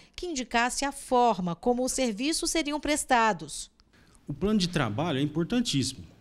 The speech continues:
Speaker 2: porque nele a entidade vai dizer onde ele vai gastar aquele recurso,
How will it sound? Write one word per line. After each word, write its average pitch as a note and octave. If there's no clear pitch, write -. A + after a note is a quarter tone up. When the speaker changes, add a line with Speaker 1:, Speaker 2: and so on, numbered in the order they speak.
Speaker 2:
porque C#3
nele D3
a A#2
entidade A#2
vai A#2
dizer G#2
onde E3+
ele D#3
vai C#3
gastar B2+
aquele D#3+
recurso, C#3+